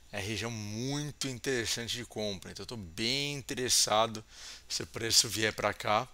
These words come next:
É uma possibilidade bem interessante, tá?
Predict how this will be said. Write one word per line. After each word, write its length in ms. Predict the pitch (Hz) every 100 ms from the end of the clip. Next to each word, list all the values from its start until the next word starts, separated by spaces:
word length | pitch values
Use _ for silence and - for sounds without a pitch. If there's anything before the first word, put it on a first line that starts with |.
| - - - - - - -
É 220 | 101 117
uma 180 | 135 131 -
possibilidade 680 | - 131 131 127 110 117 117
bem 320 | 113 92 107 123
interessante, 760 | 135 131 131 - 95 85 -
tá? 260 | 95 92